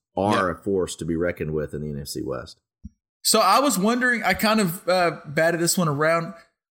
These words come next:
Speaker 3: You're saying you learned more about the Cardinals? 'Cause I, I felt like I may or may not have learned something about the Titans. I don't know. I
Speaker 1: I
Speaker 3: mean, they had
Speaker 1: felt
Speaker 3: defensive
Speaker 2: I think you
Speaker 3: issues
Speaker 2: learned a
Speaker 3: last
Speaker 2: lot
Speaker 3: year.
Speaker 2: in
Speaker 1: Yeah.
Speaker 2: that game in general.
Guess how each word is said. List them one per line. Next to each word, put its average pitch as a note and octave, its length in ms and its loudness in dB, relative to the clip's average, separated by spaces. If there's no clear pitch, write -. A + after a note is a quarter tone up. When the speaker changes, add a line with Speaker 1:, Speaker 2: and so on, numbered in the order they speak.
Speaker 3:
You're G3 240 4
saying G3+ 280 2
you F3 100 0
learned F#3 280 2
more E3+ 180 4
about E3+ 220 0
the D#3+ 60 -6
Cardinals? F3+ 400 2
'Cause E3 160 2
I, F3+ 140 4
I E3+ 40 2
felt F#3+ 260 2
like - 180 2
I G#3 60 4
may E3+ 320 2
or G#3 60 2
may F#3 140 2
not G#3 180 2
have F#3+ 120 -2
learned D#3+ 220 0
something E3+ 260 0
about E3+ 220 2
the C3+ 80 -2
Titans. G#3+ 420 0
I D#3 120 2
don't G3+ 120 0
know. F3 140 2
I C3+ 140 4
Speaker 1:
I - 20 4
Speaker 3:
mean, E3+ 160 2
they F3+ 140 6
had G3 80 4
Speaker 1:
felt C#3 60 -2
Speaker 3:
defensive G3+ 340 2
Speaker 2:
I - 20 -2
think - 0 -
you F#3 60 4
Speaker 3:
issues F3+ 160 2
Speaker 2:
learned D3 100 4
a D3+ 60 4
Speaker 3:
last - 160 4
Speaker 2:
lot C#3 120 0
Speaker 3:
year. C#3 120 4
Speaker 2:
in B2 60 4
Speaker 1:
Yeah. G#2+ 180 2
Speaker 2:
that E2+ 160 -4
game A#2 180 -12
in G#2+ 80 -10
general. F#2+ 480 -14